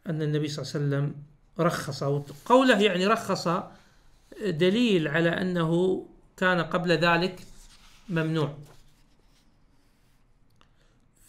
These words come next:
وأيضًا، يعني، يوجد حديث كذلك أبي سعيد الخدري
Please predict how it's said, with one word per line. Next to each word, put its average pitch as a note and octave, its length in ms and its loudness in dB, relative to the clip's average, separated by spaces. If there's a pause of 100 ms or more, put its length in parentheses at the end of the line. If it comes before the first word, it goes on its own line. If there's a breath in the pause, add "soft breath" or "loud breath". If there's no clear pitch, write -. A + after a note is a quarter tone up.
(300 loud breath)
وأيضًا، A3 580 4
يعني، G#3 720 -2
يوجد G3 280 0
حديث F#3+ 320 -2
كذلك F3+ 400 0
أبي E3+ 140 -2
سعيد E3+ 320 -2
الخدري D#3+ 640 -4